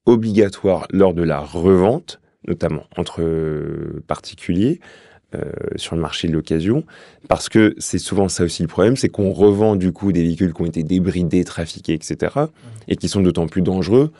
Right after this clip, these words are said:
Speaker 1: pour ceux qui vont les récupérer après.
Speaker 2: Mmh. Et donc vous, vous disiez que ça allait arriver, quel est le planning ?
Speaker 1: Alors, on va dire que déjà depuis, euh, il y a eu, euh,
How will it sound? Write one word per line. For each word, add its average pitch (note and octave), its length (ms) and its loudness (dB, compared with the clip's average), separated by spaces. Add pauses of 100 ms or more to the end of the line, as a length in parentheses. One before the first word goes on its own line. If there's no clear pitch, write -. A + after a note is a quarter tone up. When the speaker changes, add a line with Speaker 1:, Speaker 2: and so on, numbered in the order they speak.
(120)
Speaker 1:
pour - 120 -10
ceux G#2 120 -2
qui - 100 -8
vont F2+ 80 0
les E2+ 120 2
récupérer F#2 460 -2
après. G#2 360 -2 (120)
Speaker 2:
Mmh. B2 60 -20 (1120)
Et A#2+ 160 4
donc B2 220 2
vous, A2 360 2
vous G#2+ 180 0
disiez G#2 400 -2
que F#2+ 460 -4
ça - 280 0
allait F#2+ 200 2
arriver, G#2 440 2
quel G#2+ 160 0
est G#2 80 4
le G2 360 0 (200)
planning ? G#2 500 2 (1400)
Speaker 1:
Alors, E2+ 320 4 (1160)
on G#2+ 40 4
va G#2 100 8
dire A2+ 240 4
que G#2 100 0
déjà G2 340 6
depuis, G#2 800 2
euh, F2+ 160 4
il F2 80 2
y E2+ 80 2
a F2 40 4
eu, G2 320 4
euh, E2+ 520 0